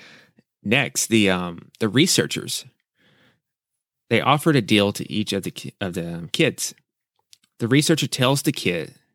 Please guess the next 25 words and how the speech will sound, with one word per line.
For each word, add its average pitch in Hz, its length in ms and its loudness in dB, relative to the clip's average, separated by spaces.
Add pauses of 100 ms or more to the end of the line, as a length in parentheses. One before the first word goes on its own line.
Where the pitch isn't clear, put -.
(160)
that 113 120 -4
he's 104 160 -2
leaving 160 300 4
the 113 80 4
room, 101 480 2 (1040)
and 127 100 4
if 127 120 2
the 127 80 -4
child 180 560 0
doesn't 160 340 2
eat 131 180 0
the 107 80 -2
marshmallow 95 640 -2 (120)
while 127 320 2
he's 131 200 0
away, 90 340 -2 (1200)
he'll 131 160 2
give 131 160 2
them 135 120 2
another 113 300 2
marshmallow 104 680 -2 (260)
when 95 140 -6
he 87 60 -4
comes 85 240 -8
back. - 380 -6